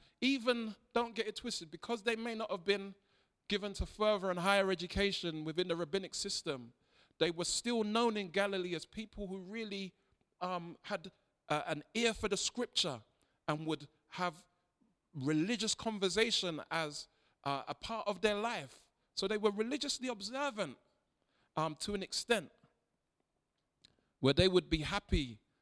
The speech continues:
and willing to talk and discuss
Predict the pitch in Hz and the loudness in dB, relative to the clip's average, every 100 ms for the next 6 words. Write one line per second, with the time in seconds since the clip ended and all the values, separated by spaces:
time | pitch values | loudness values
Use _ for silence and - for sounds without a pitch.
0 | _ 135 131 170 185 143 117 - _ - | _ -4 2 4 4 0 -8 -14 _ -10
1 | - - - 196 170 - 139 135 - - | -10 -8 0 0 0 -4 0 2 0 0
2 | 185 147 - - - | 0 0 -2 -6 -8